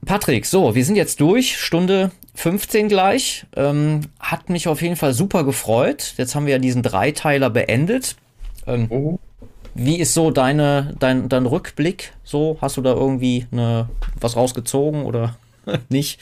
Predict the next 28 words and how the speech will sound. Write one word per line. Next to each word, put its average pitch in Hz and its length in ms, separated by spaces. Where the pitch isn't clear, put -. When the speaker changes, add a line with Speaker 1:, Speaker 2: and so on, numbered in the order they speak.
Speaker 2:
Ja, 143 220
doch. 131 280
Also 117 220
ich 120 100
muss, 120 280
muss, 117 160
zum 110 160
einen 113 160
muss 110 100
ich 113 60
natürlich 104 340
sagen, 98 320
dass 92 140
ich 92 120
mich 92 200
mit 92 180
dem 87 320
Recht 92 460
sein 98 680
und 87 320
Recht 95 260
sein 87 380
sehr 82 140
lange 82 240
gar - 160
nicht 78 100
auseinandergesetzt 76 920
habe. - 100